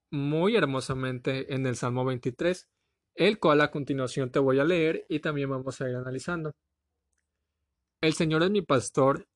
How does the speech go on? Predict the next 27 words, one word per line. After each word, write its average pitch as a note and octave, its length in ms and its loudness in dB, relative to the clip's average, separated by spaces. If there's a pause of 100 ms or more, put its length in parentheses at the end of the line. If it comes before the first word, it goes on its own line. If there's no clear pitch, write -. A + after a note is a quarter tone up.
nada C3+ 320 2
me C#3 140 -2
faltará". C#3 400 -2 (1200)
David D3+ 440 0
tenía F3+ 380 2
esa D3 200 -2
certeza D3+ 720 0
única G#3 460 0
de F#3+ 140 0
que C#3+ 140 0
Dios C3+ 320 0
lo D#3 100 2
sostendría A#2+ 680 -4
en A#2 100 -8
todo D3 400 2 (500)
y D3+ 160 0
confiaba D3 760 2
en C#3+ 180 -4
que C#3 100 -2
nada A#2+ 300 0
le B2 80 -2
faltaría. B2+ 540 -4 (600)
Esta E3+ 280 4
debe E3+ 240 2
ser D3 180 -2
nuestra C3+ 320 -4
fe. A2 240 -6